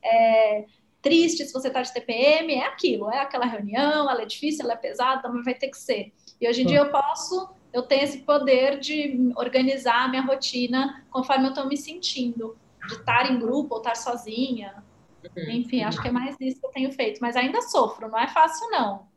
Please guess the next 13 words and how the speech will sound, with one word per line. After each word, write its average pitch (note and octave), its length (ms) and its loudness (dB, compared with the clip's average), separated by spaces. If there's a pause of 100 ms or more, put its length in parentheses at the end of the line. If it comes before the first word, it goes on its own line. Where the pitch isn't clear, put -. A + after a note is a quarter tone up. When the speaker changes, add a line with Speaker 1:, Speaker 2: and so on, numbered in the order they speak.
Speaker 1:
não G3+ 300 -10
Speaker 2:
Sim. F#3+ 560 -2
Speaker 1:
é. A3+ 120 -6 (1040)
Speaker 2:
Imagino, F3 580 0
imagino. D3+ 600 -4 (500)
E G3+ 60 -4
qual A3+ 200 8
a A#3 100 8
parte G#3+ 280 6
que A3 80 -2
você A3 200 2
mais G#3 320 6
gosta E3 560 4